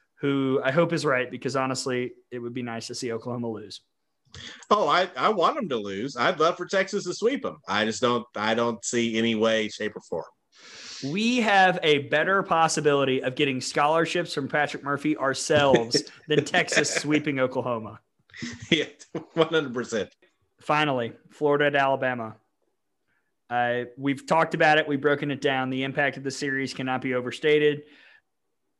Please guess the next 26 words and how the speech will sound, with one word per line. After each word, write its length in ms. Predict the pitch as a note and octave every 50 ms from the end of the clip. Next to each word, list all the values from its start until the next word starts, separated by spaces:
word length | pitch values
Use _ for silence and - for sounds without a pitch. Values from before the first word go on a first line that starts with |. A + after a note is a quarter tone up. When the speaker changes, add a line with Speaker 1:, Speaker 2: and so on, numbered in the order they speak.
| _ _ _ _ -
Speaker 1:
Odds 300 | C#3 D3 D#3 D#3+ D#3+ D#3+
are 200 | E3 D#3 D#3 D#3+
the 80 | D#3 D3+
winner 260 | D3 D3+ D3+ D3+ D3+
of 80 | D3+ D3
this 200 | D3 D3 D3 -
series 360 | - D#3 D3 C#3+ D3 C#3+ C#3+ C#3+
wins 220 | D3 C#3+ C#3+ C3+
the 120 | C#3+ C#3+
S 180 | C#3+ C#3 C#3 -
E 60 | C#3 B2+
C, 520 | - - D#3 D3+ C#3+ C3+ B2+ B2 C3+ - - _ _ _ _ _ _ _
or 120 | C3 C3+
at 80 | C#3 C3
least 240 | C#3+ D3+ D3+ C#3+ -
has 200 | E3 D3 C#3+ C#3
a 60 | D3
better 280 | C3+ B2+ C#3+ C#3 C3+ C3
shot 480 | - - - D#3 C#3+ C3+ B2+ B2 B2+ - - _
at 140 | - C3+ C3
going 240 | D3+ C#3+ C#3 C#3 C3+
after 240 | C3+ C3 B2+ - C3+
Arkansas. 680 | B2+ C#3 C#3+ C#3+ D#3+ C#3+ B2+ - - B2 B2 A#2+ A#2 A2+ A#2 - _ _ _ _ _ _ _ _ _ _ -
And 480 | C#3 C3+ C3+ C3 C3 C3 C3 B2+ B2+ C3
Speaker 2:
Mm-hmm. 40 | C3 - _ _ _ _ _ _
Speaker 1:
I, 300 | - C3+ C#3+ C#3+ D3 D3